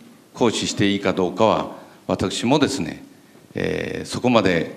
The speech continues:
えー、早い段階から考えていたわけではありません。しかし、撤退という問題が起きたときに、これはきちんと、おー、東電の意思決定と政府の意思決定を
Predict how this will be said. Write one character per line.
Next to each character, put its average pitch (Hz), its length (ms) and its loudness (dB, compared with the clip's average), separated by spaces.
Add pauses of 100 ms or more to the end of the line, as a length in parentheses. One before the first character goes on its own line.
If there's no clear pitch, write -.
(160)
え 80 1040 -4
ー、 - 800 -20
早 110 240 4
い 104 60 6
段 92 280 2
階 95 200 2
か 117 80 2
ら 123 100 4
考 98 160 -2 (140)
え 85 80 2
て 90 100 -2
い 82 60 -2
た 82 100 0
わ 80 80 0
け 80 60 -2
で 78 80 -6
は 78 40 -2
あ 76 40 -4
り 76 40 -4
ま 73 120 -6
せ 78 100 -6
ん。 76 60 -8
し - 80 -6
か 143 100 4
し、 - 180 0 (840)
撤 135 260 4
退 170 220 4
と 170 60 2
い 165 80 4
う 160 40 2
問 160 160 4
題 160 140 4
が 156 80 4
起 160 80 2
き 127 60 -8
た 147 100 0
と 120 80 0
き - 80 -4
に、 143 400 2 (460)
こ - 140 0
れ 139 80 6
は 139 440 2 (260)
き - 120 -6
ち 147 140 4
ん 143 120 4
と、 104 340 2 (440)
お 87 720 2
ー、 95 80 -4
東 113 160 4
電 90 260 2
の 131 420 2 (560)
意 - 40 -8
思 - 80 -8
決 127 340 2
定 101 120 2
と - 200 -6 (180)
政 117 300 4
府 - 0 -
の 98 80 4
意 95 40 4
思 - 120 -2
決 123 180 0
定 117 140 4
を 135 320 2